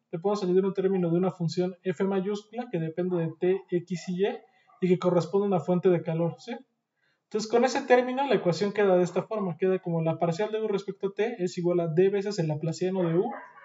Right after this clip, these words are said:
más f de x, t, de, perdón, f de t, x, y, ¿no?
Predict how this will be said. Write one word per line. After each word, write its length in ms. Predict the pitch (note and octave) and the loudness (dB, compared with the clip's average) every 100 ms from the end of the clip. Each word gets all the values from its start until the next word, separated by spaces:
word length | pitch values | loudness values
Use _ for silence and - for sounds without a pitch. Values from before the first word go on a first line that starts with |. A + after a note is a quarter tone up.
| - _ _ | -20 _ _
más 500 | F#3 A3 B3+ - _ _ _ _ _ | -2 0 -2 -8 _ _ _ _ _
f 400 | G3 G3+ A3 G#3 | 2 4 2 2
de 180 | F3 F#3 | 4 4
x, 440 | F#3 A3+ A3+ - | 2 -6 -8 -2
t, 420 | G3 A3 A3+ - - | 2 2 -2 -8 -6
de, 160 | E3 F3 | 0 2
perdón, 320 | - F3 F#3+ | 4 4 4
f 200 | G#3+ G#3+ | -2 2
de 120 | G#3 E3 | 2 4
t, 340 | G3 G#3+ G3+ | 4 4 2
x, 320 | F3+ E3+ C3+ | 0 -2 -4
y, 80 | C#3 - _ _ | -8 -12 _ _
¿no? 220 | G3+ A3+ | -16 -16